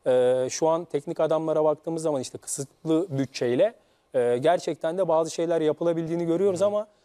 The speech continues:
Speaker 1: e, işte daha çok takım olabilme. Mesela Kayseri'de çok genç futbolcu daha fazla. Belki yaş ortalamasına baktığımız zaman Samsunspor'da da durumlar aynı olabilir ama, e, Samsun tabii ki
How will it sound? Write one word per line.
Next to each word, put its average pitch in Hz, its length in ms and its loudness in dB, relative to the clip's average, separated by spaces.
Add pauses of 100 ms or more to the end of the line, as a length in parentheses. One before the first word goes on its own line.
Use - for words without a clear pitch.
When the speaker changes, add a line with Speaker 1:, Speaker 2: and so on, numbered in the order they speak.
(240)
Speaker 1:
e, 127 220 2
işte 156 460 -2 (340)
daha 170 220 2
çok 175 220 -4 (320)
takım 185 420 -4
olabilme. 151 600 0
Mesela 143 320 -2
Kayseri'de 151 500 0
çok 151 200 -2 (320)
genç 151 200 0
futbolcu 135 420 -4
daha 120 180 4
fazla. 110 380 -4 (320)
Belki 135 280 0
yaş 147 220 0
ortalamasına 151 580 0
baktığımız 147 380 -2
zaman 147 200 0
Samsunspor'da 143 760 -2
da 147 120 0
durumlar 151 320 0
aynı 156 220 0
olabilir 160 320 0
ama, 180 240 0 (440)
e, 135 280 4
Samsun 165 400 -2
tabii 143 300 -2
ki 180 240 -4